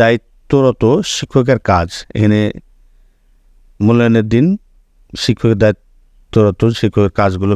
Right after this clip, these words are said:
কী কী এখানে দেখুন দেয়া আছে। যেহেতু প্রতি বিশ জন শিক্ষার্থীর জন্য একজন শিক্ষক পর্যবেক্ষক মূল্যায়ন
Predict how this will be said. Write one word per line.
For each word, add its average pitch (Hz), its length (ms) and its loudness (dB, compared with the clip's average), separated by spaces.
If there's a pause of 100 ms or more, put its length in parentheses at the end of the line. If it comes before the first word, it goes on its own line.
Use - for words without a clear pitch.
কী 95 160 0
কী 117 120 0 (180)
এখানে 95 200 2 (100)
দেখুন 101 200 2 (160)
দেয়া 92 200 2
আছে। 87 160 -2 (260)
যেহেতু 117 260 0 (120)
প্রতি 123 240 0 (120)
বিশ 123 220 2
জন 123 100 2 (100)
শিক্ষার্থীর 110 460 -2
জন্য 101 180 4 (260)
একজন 104 240 0 (100)
শিক্ষক 120 360 -2 (720)
পর্যবেক্ষক 110 640 -2 (160)
মূল্যায়ন 104 360 4